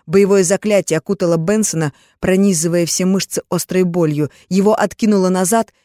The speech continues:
и он тоже оказался на полу, но, в отличие от Мелиссы, без сознания. «Заберите его», велел Ламберт. И пока двое милитов поднимали и левитировали бывшего дознавателя к выходу, обратился к уже поднявшейся на ноги Мелиссе.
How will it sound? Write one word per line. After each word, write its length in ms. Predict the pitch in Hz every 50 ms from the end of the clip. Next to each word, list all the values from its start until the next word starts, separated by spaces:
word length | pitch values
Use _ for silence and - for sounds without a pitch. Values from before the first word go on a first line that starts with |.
| _ _ -
и 80 | 202
он 180 | 190 190 190 180
тоже 320 | - 196 175 156 139 147
оказался 480 | 139 - 156 151 156 160 160 151 - 160
на 140 | 160 156 -
полу, 300 | - 175 185 196 220 202
но, 140 | 180 160
в 60 | 151 160
отличие 400 | 160 - 180 175 - - 165 160
от 100 | - -
Мелиссы, 520 | 170 165 175 190 185 - - 156 139 - _ _ _ _ _ _
без 140 | - 156 -
сознания. 640 | - - 165 160 170 165 156 143 139 139 135 131 - _ _ _ _ _ _ _ _ _ -
«Заберите 840 | - 156 156 160 175 170 170 170 190 190 196 185 165 - - 147
его», 480 | 139 135 135 131 135 135 131 135 139 139 - _ _ _ _ _ _ _ _ _ -
велел 440 | 151 147 151 156 151 151 151 147 147
Ламберт. 540 | 143 143 143 139 139 139 139 - _ _ _ _ _ _ _ _ _ -
И 80 | 180
пока 380 | - - 165 160 - - 175 165
двое 340 | 156 160 151 165 165 160 160
милитов 440 | 165 165 165 175 170 - 147 -
поднимали 560 | _ - 143 156 156 156 160 156 151 147 143 139
и 80 | 139
левитировали 680 | 139 139 139 147 143 - - 160 151 143 135 135 135 135
бывшего 420 | 135 151 147 139 - - 139 139
дознавателя 680 | 131 147 139 147 147 143 139 143 139 - - 131 135
к 80 | - -
выходу, 460 | 165 190 196 - - 143 135 135 - _ _ _ _ _ _ _ _
обратился 640 | 151 151 156 160 160 - - 196 185 - - 165
к 100 | - -
уже 180 | 165 156 160 156
поднявшейся 720 | - 160 151 160 160 160 156 147 - 160 151 - - 156
на 180 | 156 147 151 151
ноги 260 | 151 147 143 147 151
Мелиссе. 600 | 156 156 156 151 147 143 131 - - - 131